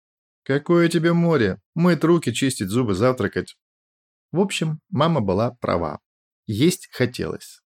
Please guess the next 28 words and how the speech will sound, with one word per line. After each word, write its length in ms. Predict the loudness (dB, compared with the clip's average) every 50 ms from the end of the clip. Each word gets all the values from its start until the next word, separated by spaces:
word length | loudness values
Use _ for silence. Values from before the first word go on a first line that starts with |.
| _ _ _ _ _ _ _ _ _ _
Поэтому 420 | 2 4 4 4 2 0 0 2 2
Антон 300 | 2 4 2 2 2 2
отложил 460 | 2 2 2 2 2 4 2 2 2
свое 320 | 0 0 0 2 2 2
желание 460 | 2 2 2 2 2 2 2 0 0 0
продолжить 540 | 0 0 0 2 2 2 2 2 0 -2
знакомство 520 | -2 -2 -4 -2 -2 -4 -4 -6 -6 -8 -8
с 140 | -6 -2 -2
морем 420 | 0 0 2 2 2 0 0 -4 _ -2
и 160 | 0 2 2
мыл, 500 | 2 4 4 4 4 4 2 0 -2 -6 _ _ _ _ -14
чистил, 680 | -6 -2 0 2 2 0 -2 -4 -2 -2 -2 -2 -4 _ _ _ _ -10
завтракал. 800 | -4 0 2 2 2 2 0 -2 -4 -4 -4 -4 -8 -8 -8 -12 _ _ _ _ _ _ _ _ _ _ _ _ 2
И 100 | 4 4
до 200 | 6 4 2 2
обеда 320 | 2 2 0 0 0 0
плескался 680 | -2 0 -2 -2 -2 -2 -2 -2 0 -2 -4 -6 -10
с 120 | -10 -6 -4
местной 380 | -2 -2 -2 -2 -2 -2 -2
компанией 600 | -2 -2 -2 -4 -2 0 2 2 2 4 2 0 0
детей 360 | 0 -2 -4 -2 -2 -2 -2
самого 480 | -2 -2 -2 0 0 2 2 2 2 2
разного 400 | 2 0 0 0 0 0 0 0
возраста, 580 | 0 0 0 -2 -4 -6 -6 -8 -12 -14 -14 _ _ _ _ _ _ _ _ _ _ _
периодически 520 | 0 2 2 4 2 2 0 -2 -2 -2 -2
вылезая 480 | 0 2 2 0 0 0 0 0 0
на 140 | -2 -4 -4
берег 380 | 0 2 2 2 2 0 -4